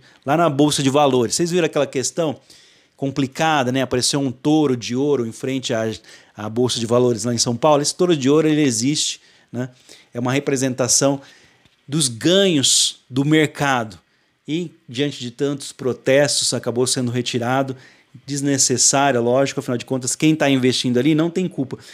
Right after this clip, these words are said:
Nós temos que parar de culpar, né? Querer o do outro e começar a trabalhar com o nosso, né? Aquela visão que a pessoa tem, "Ah, o fulano tem, eu também quero ter." Infelizmente, essa visão faz com que os jovens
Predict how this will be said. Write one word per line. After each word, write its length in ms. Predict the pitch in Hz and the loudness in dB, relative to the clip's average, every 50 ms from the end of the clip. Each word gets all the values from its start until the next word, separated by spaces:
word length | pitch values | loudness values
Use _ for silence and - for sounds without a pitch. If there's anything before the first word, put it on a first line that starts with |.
| - - _ | -20 -20 _
Nós 80 | - 147 | -10 -4
temos 140 | - 208 196 | -4 -4 0
que 40 | - | 2
parar 200 | 208 202 202 190 | 2 4 4 2
de 100 | 180 - | 0 -2
culpar, 680 | - - 139 127 - - 156 170 175 165 131 - - _ _ _ _ _ _ - | -4 -2 -2 -2 0 0 0 0 2 0 -2 -4 -8 _ _ _ _ _ _ -14
né? 200 | 123 123 135 135 _ _ _ _ _ - | -12 -10 -10 -12 _ _ _ _ _ -6
Querer 540 | - 160 151 147 151 175 196 196 185 156 - | 0 2 2 4 6 4 4 4 2 0 -4
o 140 | - 156 156 | -4 -4 -2
do 180 | 139 139 131 127 | -2 0 0 0
outro 560 | 135 151 170 185 175 - - 117 113 98 117 135 | 2 2 2 2 0 -2 -4 -6 -6 -8 -10 -14
e 80 | 127 | -14
começar 580 | - - 143 147 139 - 160 147 156 165 139 139 | -8 -4 -4 -2 -2 0 0 0 0 -2 -4 -6
a 60 | 143 | -6
trabalhar 600 | 156 147 131 135 131 135 139 151 151 151 - _ _ _ _ _ _ _ _ _ _ _ | -4 -2 -2 0 0 0 0 -2 -2 -4 -8 _ _ _ _ _ _ _ _ _ _ _
com 200 | - 147 156 160 | 0 2 4 4
o 60 | 156 143 | 4 4
nosso, 480 | 135 131 123 117 113 107 - - 123 | 2 2 2 0 0 -2 -4 -4 -4
né? 180 | 120 127 131 127 123 _ _ - - | -4 -4 -6 -8 -10 _ _ -20 -18
Aquela 340 | 131 - 147 139 127 120 113 | -8 -2 0 2 2 2 2
visão 400 | 104 120 135 120 101 110 127 120 | 2 0 0 2 2 2 0 0
que 80 | - - | 0 -2
a 20 | |
pessoa 400 | - - 123 117 - - 123 117 | 0 0 0 2 2 2 0 0
tem, 280 | 110 - 123 123 127 151 | 0 0 0 2 2 4
"Ah, 120 | 165 170 | 4 4
o 60 | 165 | 2
fulano 400 | - - - 143 139 147 143 135 | 2 0 0 2 4 4 4 2
tem, 180 | 127 143 143 139 | 0 0 0 0
eu 80 | 135 127 | 0 -2
também 280 | 131 127 123 120 120 | -4 -6 -6 -6 -6
quero 220 | 117 127 117 110 101 | -6 -6 -8 -8 -8
ter." 300 | - 165 160 156 160 - - - - - _ - | -8 -8 -8 -8 -8 -12 -20 -20 -20 -18 _ -10
Infelizmente, 540 | 147 147 170 160 151 147 156 160 165 - | -6 -2 -2 -2 0 2 0 0 0 -2
essa 160 | 151 - 170 156 | -2 -2 -2 -2
visão 360 | 143 143 123 113 135 147 147 | 0 0 2 2 2 2 2
faz 220 | - 147 143 - | 2 0 -2 -2
com 120 | - 147 131 | -4 -6 -4
que 140 | - 147 | 0 2
os 160 | 143 139 123 95 | 2 4 2 2
jovens 640 | 92 113 113 123 135 147 147 147 151 151 - | 0 0 2 4 4 4 4 2 -2 -4 -4